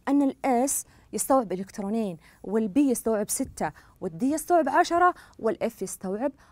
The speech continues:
أربعة عشر. لاحظ معي المثال، one S two، two S two، two B three، اثنان،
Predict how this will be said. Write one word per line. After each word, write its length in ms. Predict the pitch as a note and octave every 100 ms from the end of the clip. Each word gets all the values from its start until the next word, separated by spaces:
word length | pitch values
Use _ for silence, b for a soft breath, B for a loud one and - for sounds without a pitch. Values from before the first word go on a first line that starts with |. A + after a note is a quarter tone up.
| b -
أربعة 360 | B3+ F3 D#3+ E3
عشر. 400 | D#3+ D#3 - D#3+ b b b b
لاحظ 420 | B3+ D#4 - G3+ A#3+
معي 300 | C4 D4 C#4+ b b
المثال، 560 | A3+ G#3+ F3+ - E3 D#3 b b b
one 160 | D4+ F4
S 140 | B3
two، 280 | - C#4+ C#4+ C4+
two 60 | -
S 40 | G3
two، 240 | - B3+
two 140 | A3+ G3
B 400 | F3+ F#3+ A3 A3+ - -
three، 260 | G#3 C4+ G3 b b b b b _
اثنان، 560 | - C#4 E4 C4 C#4